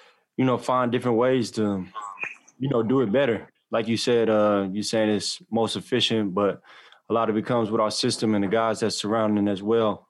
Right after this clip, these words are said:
Um, you know, we have a lot of shot makers, guys that put pressure on the defense, uh, makes the game easier for me as well. Uh, but to that point, uh, I feel like,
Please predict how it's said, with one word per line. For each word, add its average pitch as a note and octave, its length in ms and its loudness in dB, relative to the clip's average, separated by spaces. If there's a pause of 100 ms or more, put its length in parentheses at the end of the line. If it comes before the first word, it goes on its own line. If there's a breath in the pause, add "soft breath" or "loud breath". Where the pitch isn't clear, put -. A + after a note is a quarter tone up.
(120)
Um, F2+ 600 -4 (240)
you F#2+ 80 -6
know, F#2 120 0
we G2 120 0
have G2 400 0
a - 60 -4
lot G#2 180 0
of F#2 60 -4
shot A2 260 0
makers, G#2 520 -2 (200)
guys G#2 320 0
that G2 200 -2
put A2 160 -4
pressure A2 280 0
on G2+ 60 0
the G2 80 0
defense, G#2 580 -2 (420 soft breath)
uh, F2+ 240 0
makes G#2+ 260 0
the G2+ 60 -4
game G#2 280 2
easier G#2 260 0
for G2+ 140 -6
me G2+ 160 0
as F2 120 -4
well. G2+ 360 0 (520 loud breath)
Uh, F2+ 500 -2 (220)
but G2+ 160 -4
to G#2+ 100 0
that A2 180 0
point, A2+ 300 0 (600 loud breath)
uh, E2+ 140 -2
I - 20 -2
feel A2 220 0
like, G2 360 0